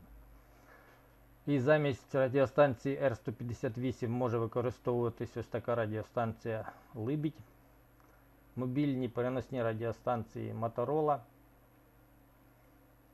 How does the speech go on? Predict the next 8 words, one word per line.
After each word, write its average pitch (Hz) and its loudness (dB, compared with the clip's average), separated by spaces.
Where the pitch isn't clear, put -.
і 147 -4
Моторола 127 0
Д 117 -2
М 117 -2
сорок 113 -4
шість 113 -4
два 117 -2
нуля 135 -2